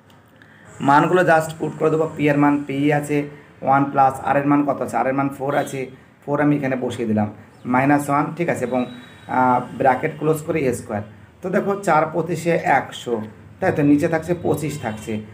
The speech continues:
অর্থাৎ ওয়ান by টোয়েন্টি ফাইভ থাকছে, ঠিক আছে, ওয়ান প্লাস ওয়ান প্লাস ওয়ান by টোয়েন্টি ফাইভ মানে কি ছাব্বিশ by পঁচিশ,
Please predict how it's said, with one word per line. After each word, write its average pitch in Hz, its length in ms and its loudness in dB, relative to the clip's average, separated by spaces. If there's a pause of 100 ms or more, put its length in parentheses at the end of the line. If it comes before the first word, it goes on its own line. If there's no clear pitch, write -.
(200)
অর্থাৎ 165 400 -2
ওয়ান 165 400 2
by 151 260 6 (100)
টোয়েন্টি 147 340 2
ফাইভ 117 340 -2
থাকছে, 113 320 -6
ঠিক 165 120 -8
আছে, 110 220 -4
ওয়ান 143 440 2
প্লাস 139 340 2 (440)
ওয়ান 143 340 2
প্লাস 131 380 2
ওয়ান 139 300 0
by 135 120 0 (100)
টোয়েন্টি 139 260 -4
ফাইভ 139 200 -2
মানে 113 160 -2
কি 107 180 -6 (460)
ছাব্বিশ 135 380 -2
by 170 160 4 (100)
পঁচিশ, 160 440 -4